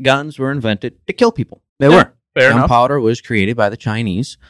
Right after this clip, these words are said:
Speaker 1: Um, and there it was, you know, cannons, and then it's muskets, and now it's rifles, and who knows what the new guns are gonna be. We got rail guns now,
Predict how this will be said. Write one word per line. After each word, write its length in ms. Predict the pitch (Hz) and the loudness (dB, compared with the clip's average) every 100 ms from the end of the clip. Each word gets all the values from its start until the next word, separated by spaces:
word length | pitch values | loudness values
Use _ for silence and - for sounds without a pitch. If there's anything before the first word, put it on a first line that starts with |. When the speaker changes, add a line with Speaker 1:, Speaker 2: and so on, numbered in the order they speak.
| _ _ _ | _ _ _
Speaker 1:
Um, 500 | - 95 92 92 92 - | -4 -2 -2 -4 -8 -8
and 240 | 101 95 | -8 -6
there 400 | 95 92 101 110 | -6 -4 -6 -6
it 120 | 98 | -8
was, 260 | 92 90 - | -8 -10 -12
you 80 | 101 | -16
know, 100 | 85 | -16
cannons, 540 | - 127 135 135 156 135 | -2 0 0 -2 -6 -8
and 100 | 117 | -4
then 80 | |
it's 280 | 95 - _ | -4 -6 _
muskets, 720 | 101 113 135 - - 156 - 110 | -2 2 2 0 -10 -10 -10 -8
and 80 | |
now 200 | 98 92 | -6 -6
it's 200 | 87 - | -8 -8
rifles, 800 | 95 117 131 - 139 139 135 117 | 0 0 0 -4 -12 -10 -12 -8
and 520 | 107 101 98 92 92 | -4 -2 -2 -4 -6
who 220 | 110 120 131 | -2 0 0
knows 240 | 127 110 | 0 -4
what 100 | 98 | -8
the 60 | 101 | -10
new 160 | 101 | -8
guns 220 | 98 101 95 | -8 -8 -8
are 40 | |
gonna 140 | 92 90 | -10 -10
be. 180 | 82 _ _ _ _ - | -12 _ _ _ _ -4
We 100 | 101 | 2
got 160 | 104 107 | 4 4
rail 180 | 156 131 | 4 2
guns 240 | 104 - | -4 -8
now, 280 | 95 73 | -10 -12